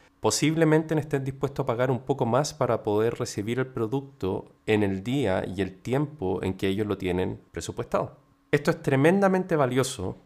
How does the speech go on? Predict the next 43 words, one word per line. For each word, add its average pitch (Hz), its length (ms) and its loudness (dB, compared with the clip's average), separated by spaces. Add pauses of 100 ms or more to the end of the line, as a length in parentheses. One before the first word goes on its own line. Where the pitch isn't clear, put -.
(240)
porque - 220 -4
finalmente 123 1040 0
son - 260 -2
capaces 127 440 2
de 127 120 -2
poder 117 240 0
decir 120 320 -4
a 127 40 2
una 120 140 0
organización 113 640 -2
que 117 120 -8
esté 107 200 -6
compitiendo 98 800 -2
en 80 80 -4
precios, - 340 -4
por - 200 -8
ejemplo, 87 400 -8
que 85 120 -6
disminuya 87 400 0
los 95 120 -4
precios, - 360 -4
pero 85 160 -10
su - 200 -14
calidad 85 400 0
de 107 80 0
entrega, 98 480 2
su - 120 -12
calidad 87 340 -2
de 95 60 0
servicio, 92 540 -8
su - 140 -12
calidad 87 400 0
de 95 80 0
los 92 100 -6
productos, 90 540 -4
que 80 80 -10
puede - 240 -2
ser - 160 -8
incluso, 90 420 -8
ojo, - 320 -4
el 85 140 -8
mismo 117 320 0
producto, 98 560 -4